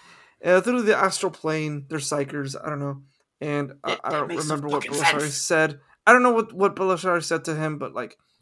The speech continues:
Speaker 1: "Get my daughter back" or something. I don't know. Something like that. Movie ends. It's horrible.
Speaker 2: Yeah. I, I, I am ready to rage.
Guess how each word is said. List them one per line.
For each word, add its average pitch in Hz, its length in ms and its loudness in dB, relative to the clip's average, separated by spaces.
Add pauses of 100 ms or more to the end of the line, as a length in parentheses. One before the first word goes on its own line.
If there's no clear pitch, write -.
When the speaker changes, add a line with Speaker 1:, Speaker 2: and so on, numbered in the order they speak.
Speaker 1:
"Get 147 140 -6
my 151 120 -4
daughter 147 280 -2
back" 151 260 -2
or 147 40 -10
something. 151 420 -10
I 143 100 -8
don't 87 100 -12
know. 65 220 -16 (840)
Something 220 360 0
like 147 160 -8
that. - 180 -14
Movie 190 300 2
ends. - 240 -14 (140)
It's 170 180 -2
horrible. 151 1040 0 (1300)
Speaker 2:
Yeah. 127 360 -2 (2000)
I, 139 300 -2
I, 139 260 2
I 135 120 2
am 139 220 2
ready 131 280 2
to 123 160 -4
rage. 104 800 -6